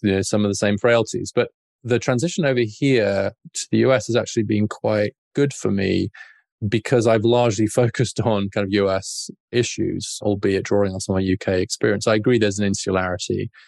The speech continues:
to a lot of U S and policymaking, but that means that actually bringing some of that knowledge from another country is quite useful. And what I've been struck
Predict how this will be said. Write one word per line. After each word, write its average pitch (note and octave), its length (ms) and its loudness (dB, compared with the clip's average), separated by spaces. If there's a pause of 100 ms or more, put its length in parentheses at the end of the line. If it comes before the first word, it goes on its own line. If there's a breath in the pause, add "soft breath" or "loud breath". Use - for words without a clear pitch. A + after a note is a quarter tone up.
(340 soft breath)
to F#2 680 2
a - 40 2
lot F#2+ 160 2
of F#2 80 -4
U F2+ 220 2
S - 400 -4
and F#2+ 140 -2
policymaking, F#2+ 720 0 (460 soft breath)
but B2 100 -4
that B2+ 160 2
means A#2+ 280 2
that - 160 0
actually G#2 560 -2 (200)
bringing G#2+ 540 0
some G#2 200 0
of G2+ 60 0
that G2 160 -2
knowledge G2+ 520 0
from G2 200 -2
another F#2+ 240 -2
country G2+ 640 -2 (300)
is G#2+ 120 -4
quite - 240 -2
useful. G2 560 -4 (100)
And G#2+ 180 -2
what A2 140 2
I've G#2 120 2
been G#2 140 -2
struck - 320 -2